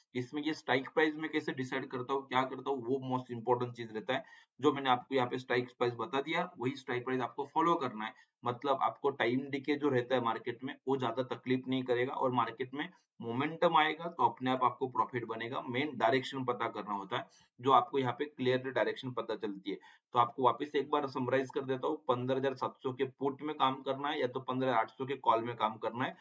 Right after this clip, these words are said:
Range आपके सामने रखा हुआ है, वो range को market जाएगा, तो ही आपको trade लेना है। या तो पन-, थर्टी थ्री थाउजेंड सिक्स हंड्रेड के कॉल को काम करना है या तो थर्टी थ्री थाउजेंड थ्री हंड्रेड के पुट को काम करना है। Nifty का रेंज है हमारा ये फिफ्टीन थाउजेंड सेवन ट्वेंटी फ़ाइव, फिफ्टीन थाउजेंड सेवन सिक्सटी फ़ाइव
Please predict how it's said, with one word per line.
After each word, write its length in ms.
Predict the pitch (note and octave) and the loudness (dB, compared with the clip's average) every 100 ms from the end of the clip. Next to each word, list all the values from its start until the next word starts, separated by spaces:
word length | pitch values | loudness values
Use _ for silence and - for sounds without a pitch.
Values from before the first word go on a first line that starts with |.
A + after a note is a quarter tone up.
| - _ - | -20 _ 0
Range 280 | B2+ C#3+ | 2 4
आपके 260 | C#3 C3 C#3+ | 2 2 0
सामने 280 | B2 A#2+ B2+ | 2 2 0
रखा 220 | B2 B2 | -2 0
हुआ 140 | C3 | 2
है, 60 | C#3 | 0
वो 160 | G#2 B2 | 0 0
range 260 | B2+ C3 | 2 0
को 100 | C3 | -4
market 320 | B2 A2+ B2+ | -4 -4 -6
जाएगा, 340 | A#2 A2+ A#2+ C3 | -4 -2 0 -4
तो 280 | - C3 A#2 | -2 -2 0
ही 160 | C#3+ | 4
आपको 300 | D#3 - D3+ | 4 4 -4
trade 340 | D3 A2+ A2+ A2 | -2 -2 -4 -4
लेना 240 | G#2 G#2+ | -6 -2
है। 220 | B2+ A#2 _ _ _ A#2+ | -2 -4 _ _ _ -4
या 120 | A#2 | -2
तो 140 | - | -2
पन-, 360 | C#3+ B2+ B2 C3+ | 0 -2 0 -2
थर्टी 360 | A#2+ C3 B2+ | 0 0 -4
थ्री 120 | C3 D3 | -2 0
थाउजेंड 180 | C3+ | -2
सिक्स 220 | B2+ C#3 C#3 | -4 -12 -4
हंड्रेड 240 | C3 C3+ | -4 -2
के 80 | C3+ | -4
कॉल 280 | - B2 B2+ | 2 2 4
को 140 | C#3+ | 4
काम 220 | C3+ C#3 | 4 4
करना 200 | C#3 C#3 | 0 -4
है 60 | C#3 | -2
या 60 | |
तो 220 | C3 F#3 - - _ _ C3+ | -2 -4 -6 -20 _ _ -2
थर्टी 240 | B2 C3+ | 0 -2
थ्री 100 | D3 | -4
थाउजेंड 340 | C#3+ A#2+ C3+ | -4 -4 -6
थ्री 140 | B2+ B2 | -2 -2
हंड्रेड 280 | A#2+ B2 C3+ | -2 -4 -4
के 60 | |
पुट 240 | D#3 D3+ - | -4 -6 -2
को 160 | C#3 | -2
काम 220 | B2 A2+ | 0 -2
करना 300 | A2 G#2+ G#2 | -4 -8 -6
है। 60 | G#2+ _ _ _ - | -8 _ _ _ -8
Nifty 340 | A#2+ B2 - D3+ | -8 -6 -4 -2
का 80 | D3 | -2
रेंज 280 | C3+ C#3+ C#3+ | -2 -4 -4
है 120 | D3+ | -6
हमारा 240 | C#3+ C#3+ | -2 -2
ये 260 | C3+ C#3 - _ _ _ - | 0 -2 -6 _ _ _ -8
फिफ्टीन 320 | B2+ - C#3+ | -6 -2 -2
थाउजेंड 220 | C3+ B2+ C3 | 0 -2 -2
सेवन 260 | B2+ B2 | -4 -4
ट्वेंटी 340 | C3 C#3 C3+ C#3+ | -2 -2 -2 -2
फ़ाइव, 180 | C#3 | -2
फिफ्टीन 400 | D3+ B2 - C3+ | -4 -8 -8 -4
थाउजेंड 220 | C3 C3 C3 | -2 -2 -2
सेवन 200 | B2+ C3 | -2 -2
सिक्सटी 340 | C#3+ - C#3+ | -8 -10 -8
फ़ाइव 280 | B2+ G#2 | -2 -2